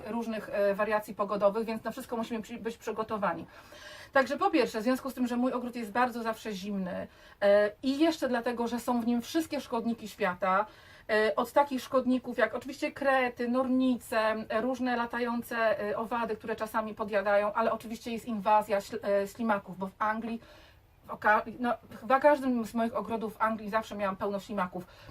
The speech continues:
W Polsce słyszałam podobno, że też ślimaki zabrały się do roboty w tym roku, em, ale, e, nigdy te-,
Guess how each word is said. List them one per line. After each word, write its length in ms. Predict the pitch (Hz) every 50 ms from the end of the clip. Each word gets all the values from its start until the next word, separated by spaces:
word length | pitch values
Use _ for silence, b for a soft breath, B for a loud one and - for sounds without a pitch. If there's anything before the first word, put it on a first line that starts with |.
| B B
W 100 | - -
Polsce 360 | - 285 330 381 - - 277 254
słyszałam 400 | - 254 233 - 247 240 240 226
podobno, 440 | 226 226 196 233 233 226 226 220
że 140 | 196 214 202
też 220 | - - 254 254 -
ślimaki 540 | - 254 226 208 208 208 202 - 214 208 B B B B B B -
zabrały 380 | 233 226 196 226 226 226 233
się 140 | 233 240 220
do 100 | 196 208
roboty 360 | 202 208 190 226 220 220 220
w 60 | 196 -
tym 180 | - 214 202
roku, 420 | 196 185 180 180 - 202 214 262 B B B B B B B B -
em, 260 | 208 214 214 208 208 208 208 202 202 202 - - _
ale, 440 | - 220 247 269 277 277 277 277 269
e, 60 | - - - 220 220 220 220 220 -
nigdy 340 | 233 226 285 330 302 320 311
te-, 100 | -